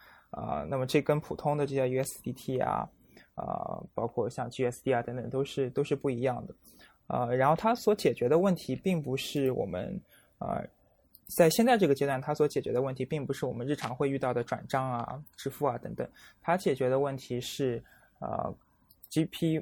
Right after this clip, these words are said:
Morgan它作为一个，呃，清算行，就是 clearing house，呃，它做清算过程当中的用的一个，一个工具。呃，它是什么呢？它的、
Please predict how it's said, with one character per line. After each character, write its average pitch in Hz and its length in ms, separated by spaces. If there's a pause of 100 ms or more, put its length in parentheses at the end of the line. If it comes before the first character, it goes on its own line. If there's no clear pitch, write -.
Morgan 147 360
它 139 100
作 147 200
为 117 220
一 120 80
个， 120 320 (180)
呃， - 240
清 - 200
算 170 180
行， - 240
就 123 120
是 - 40
clearing 156 360
house， - 400 (320)
呃， - 240
它 151 360 (200)
做 147 240
清 - 240
算 196 180
过 160 100
程 131 160
当 117 200
中 123 180
的 123 80
用 120 220
的 95 160
一 80 100
个， - 260 (140)
一 - 80
个 123 140
工 120 200
具。 - 220 (520)
呃， - 180
它 160 100
是 240 220
什 143 120
么 123 120
呢？ 113 80 (400)
它 196 180
的、 180 320